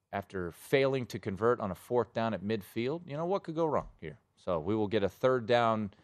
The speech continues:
chance here for the Baylor Bears as they are at the thirty-nine-yard line of Air Force. Falcons leading nine to nothing.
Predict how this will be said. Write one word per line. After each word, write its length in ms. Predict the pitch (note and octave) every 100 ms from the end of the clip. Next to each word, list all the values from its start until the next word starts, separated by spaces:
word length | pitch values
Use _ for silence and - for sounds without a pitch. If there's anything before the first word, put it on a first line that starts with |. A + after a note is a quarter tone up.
| _ _ _
chance 460 | - - C3+ B2+ -
here 200 | B2 A#2
for 280 | - A#2+ A2+
the 120 | G2
Baylor 380 | F2+ A#2 A#2 G#2+
Bears 800 | F2+ A2+ G#2+ F#2+ G#2+ A2+ - -
as 220 | F2+ E2+
they 140 | G2
are 120 | G2 -
at 260 | G2+ G2 -
the 300 | F#2+ F2+ F2 _ -
thirty-nine-yard 880 | B2+ C3 A#2+ A2+ A2 G#2+ G#2 G#2+ G2+
line 220 | G2 F#2+
of 100 | E2 -
Air 160 | G#2+
Force. 500 | G2 A2 G#2 G2+ - - _ _
Falcons 640 | - - B2+ C#3 C3 A2+
leading 380 | G#2 A2+ G#2 G2
nine 400 | G2+ A2 A2+ G#2+
to 160 | - F#2+
nothing. 460 | F#2 G#2+ - C3+